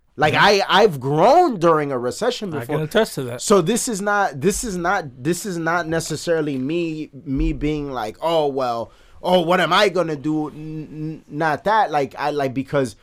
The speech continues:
Speaker 1: I've grown during a recession before, and I've, I've looked at, a-, and I, I've by and large lived my life as if a recession can hit at any moment. That's why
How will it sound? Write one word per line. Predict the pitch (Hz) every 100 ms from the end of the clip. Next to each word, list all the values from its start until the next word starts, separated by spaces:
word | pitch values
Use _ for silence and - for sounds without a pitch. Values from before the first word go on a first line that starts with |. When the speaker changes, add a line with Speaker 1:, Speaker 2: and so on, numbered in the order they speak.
| _ _ _ _ _ -
Speaker 1:
I've | 147
grown | 147 233 233
during | 220 208
a |
recession | 190 180 160 - 160
before, | 160 - 151 -
and | 156 180 180 160 147 101
I've, | 139 147 139 131 107 - _ -
I've | 131 131 104
looked | 120 165 165 147
at, | 131 123 120 - _ _ _ -
a-, | 139
and | 139 131 127
I, | 123 123
I've | 127 107
by | 104 143
and | 147 135
large | 131 123 101
lived | 107 127 135 113 104 _ _ _ _ _ 101
my | 120 127
life | 117 120 120 113 - _ _ _ _
as | 131 139 110 -
if | 151 143
a | 131
recession | 120 - 147 - 135
can | 113 127
hit | 110 139 131
at | 110 117
any | 131 131
moment. | 107 139 131 85 87 - _ _ _ -
That's | 127 143 -
why | 131 127 123